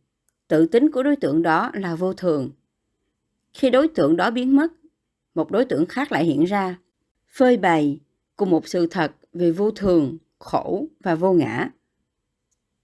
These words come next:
Khi bạn tiếp tục đi tìm chân lý và tiếp tục nhận ra rằng mọi kinh nghiệm đều chia sẻ ba đặc tính này, thì sự quan sát của bạn – trạch pháp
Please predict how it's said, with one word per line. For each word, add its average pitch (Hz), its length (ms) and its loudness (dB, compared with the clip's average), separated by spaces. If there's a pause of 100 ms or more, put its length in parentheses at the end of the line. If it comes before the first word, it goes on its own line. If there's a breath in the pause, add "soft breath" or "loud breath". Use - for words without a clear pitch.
(720)
Khi - 160 0
bạn 175 220 2
tiếp 330 260 0
tục 143 300 0
đi 233 100 -4
tìm 156 280 0
chân 220 180 -2
lý 226 300 0 (280)
và 170 140 -2
tiếp 285 280 -2
tục 165 180 -2
nhận 165 200 0
ra 214 200 0
rằng 160 380 0 (140)
mọi 170 360 0
kinh 226 200 0
nghiệm 151 360 2
đều 170 300 2
chia 226 140 -4
sẻ 139 380 -4 (140)
ba 214 200 -2
đặc - 220 -6
tính 240 200 2
này, 147 340 0 (600)
thì 185 120 -4
sự 160 200 2
quan 208 240 2
sát 311 220 -4
của 240 120 -2
bạn – 143 340 -2 (580)
trạch 139 220 2
pháp 226 300 -2